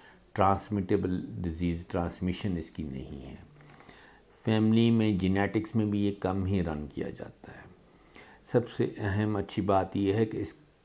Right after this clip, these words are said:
इसका by large, आम तौर पे इसका बड़ा अच्छा इलाज मौजूद है। वही बात है कि अर्ली स्टेज में होगा तो easy to treat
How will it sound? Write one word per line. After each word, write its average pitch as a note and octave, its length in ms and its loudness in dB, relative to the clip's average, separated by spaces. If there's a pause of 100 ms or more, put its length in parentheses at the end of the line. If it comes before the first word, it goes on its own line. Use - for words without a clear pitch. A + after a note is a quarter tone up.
इसका - 340 -4
by - 480 0
large, E2+ 440 0 (320)
आम A#2+ 280 4
तौर E2+ 360 0
पे G2+ 60 0
इसका F#2+ 300 -4
बड़ा G2 220 0
अच्छा G2 420 -4
इलाज E2 460 -2
मौजूद D#2 500 -2
है। E2+ 200 -4
वही G#2+ 320 4
बात F2 360 2
है F#2 60 0
कि F2+ 200 0
अर्ली F#2 300 0
स्टेज F#2+ 340 -2
में F2+ 120 -2
होगा F2 300 -2
तो - 120 -6
easy F2 640 -2
to - 60 -8
treat D2+ 600 -8